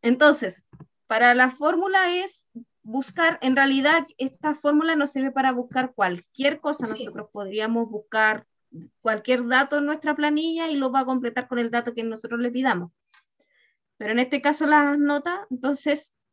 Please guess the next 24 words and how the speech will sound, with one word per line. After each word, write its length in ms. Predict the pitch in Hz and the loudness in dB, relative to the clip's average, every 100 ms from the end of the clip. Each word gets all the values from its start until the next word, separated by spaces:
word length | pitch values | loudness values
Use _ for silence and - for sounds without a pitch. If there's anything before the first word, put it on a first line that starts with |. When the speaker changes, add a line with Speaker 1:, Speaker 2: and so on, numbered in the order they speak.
| _ _ _ _ _ _ _ _ _ _ _ | _ _ _ _ _ _ _ _ _ _ _
Speaker 1:
buscar 400 | 220 233 294 294 | -12 0 4 4
B, 260 | 330 370 - | 2 -2 0
abro 260 | 269 285 | 2 2
paréntesis, 680 | 285 277 302 339 330 349 - - | 2 2 2 0 -4 -8 -12 -4
y 120 | 269 | 0
le 120 | 277 | 0
digo, 260 | 311 320 320 | 2 0 -2
"¿Qué 120 | 330 | -2
quiero 220 | 349 349 | -2 -2
que 100 | 349 | 0
busque?". 480 | 269 233 226 175 175 _ _ _ _ _ _ | 0 0 -4 -10 -10 _ _ _ _ _ _
En 140 | 208 | -6
este 160 | 247 269 | -4 -2
caso 260 | 294 294 302 | -2 -2 -2
le 100 | 285 | -2
estoy 220 | - 285 | -2 -4
pidiendo 280 | 285 277 294 | -2 -2 0
que 100 | 285 | -2
busque 200 | 294 302 | -2 -2
este 180 | 302 | -2
puntaje. 560 | 262 269 240 170 - 170 _ _ _ _ _ _ _ _ _ _ _ _ - | -2 0 0 -4 -6 -20 _ _ _ _ _ _ _ _ _ _ _ _ -10
Punto 220 | 214 240 | -8 -4
y 40 | |
coma. 380 | 240 208 175 160 | 0 0 -2 -10